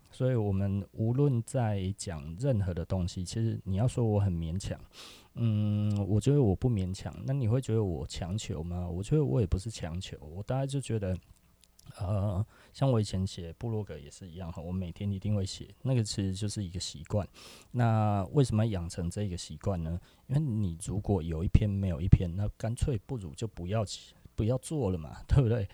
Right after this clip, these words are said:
所以很多人就会觉得说，“哇，那这样子，其实难道这个，这个是因为你真的非讲不可吗？”我觉得这其实就是恒心呐，吼。我也不晓得，这也许是我的成功的关键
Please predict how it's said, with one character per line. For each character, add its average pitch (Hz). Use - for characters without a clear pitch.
所 -
以 156
很 123
多 131
人 110
就 123
会 131
觉 120
得 107
说 110
，“哇， -
那 113
这 -
样 113
子， 82
其 -
实 98
难 85
道 101
这 -
个， 92
这 -
个 98
是 117
因 107
为 113
你 98
真 117
的 104
非 123
讲 85
不 113
可 76
吗？” 90
我 143
觉 151
得 170
这 175
其 139
实 123
就 139
是 131
恒 98
心 101
呐， 80
吼。 90
我 143
也 120
不 110
晓 85
得， 69
这 151
也 113
许 110
是 117
我 98
的 90
成 87
功 95
的 87
关 85
键 80